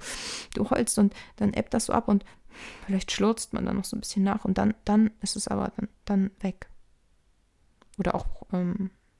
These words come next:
bei Angst, die geht total hoch und irgendwann, irgendwann geht sie dann so langsam runter. Aber eine Kränkung? Nee, das, das, <laughs> das, das kann wellenartig jederzeit wiederkommen.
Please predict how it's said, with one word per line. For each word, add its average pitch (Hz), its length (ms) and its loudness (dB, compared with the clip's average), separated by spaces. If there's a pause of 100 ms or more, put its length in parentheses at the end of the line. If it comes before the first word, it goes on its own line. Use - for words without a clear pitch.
(300)
bei 202 100 8
Angst, - 400 6
die 208 60 6
geht 240 160 8
total 254 380 6
hoch 285 180 4
und 226 120 6
irgendwann, 240 460 8
irgendwann 240 320 2 (140)
geht 226 180 -4
sie 214 120 -2
dann 202 180 0
so 208 200 -4
langsam 214 500 0 (140)
runter. 202 280 0 (800)
Aber 180 500 2
eine 180 120 0
Kränkung? 254 600 0
Nee, 175 380 0
das, - 320 -6
das, - 380 -10 (760)
<laughs> - 200 0
das, - 160 -8
das - 200 -6
kann 180 240 2
wellenartig 180 560 2
jederzeit 175 500 0
wiederkommen. 156 460 -4